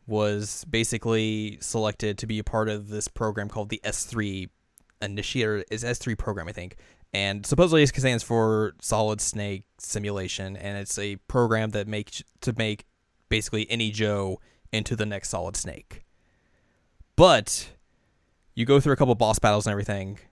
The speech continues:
and then Revolver Ocelot comes out, who is basically noted super duper double triple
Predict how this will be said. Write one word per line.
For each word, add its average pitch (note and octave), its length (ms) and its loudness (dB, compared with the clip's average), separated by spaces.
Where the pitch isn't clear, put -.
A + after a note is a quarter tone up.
and G#2 200 -6
then G#2+ 540 -4
Revolver A#2+ 360 6
Ocelot A#2 400 4
comes G#2 220 -2
out, F#2+ 480 -2
who G#2+ 160 2
is A2 160 -2
basically C#3 320 4
noted A2+ 420 6
super B2+ 380 4
duper A#2 360 4
double A2+ 280 6
triple A2 460 0